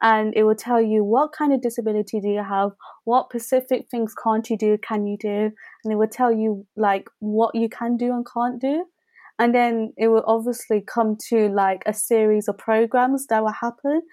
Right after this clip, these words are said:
So it's more like a progress bar overall. And it's, like, a series of videos and tips and even a forum out there where people can just talk about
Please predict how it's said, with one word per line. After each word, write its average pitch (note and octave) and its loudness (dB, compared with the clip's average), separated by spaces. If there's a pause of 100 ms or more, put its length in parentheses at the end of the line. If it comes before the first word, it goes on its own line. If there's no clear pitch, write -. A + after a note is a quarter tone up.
(180)
So - 4
it's C4 4
more D4+ 4
like E4 2
a B3 -4
progress B3+ 0
bar B3+ 2
overall. A3 -2 (320)
And A3+ 2
it's, A3+ -2
like, A3+ 2
a A3+ -4
series A#3+ 2
of G3 -2
videos D#4 2 (420)
and G#3 0 (280)
tips - -2
and G#3 0 (320)
even D4+ 2
a C4+ -4 (120)
forum B3 4
out A3 -2
there G3 2
where G3+ 0
people B3 -4
can A3 -6
just G#3+ -8
talk C4 0
about G3 0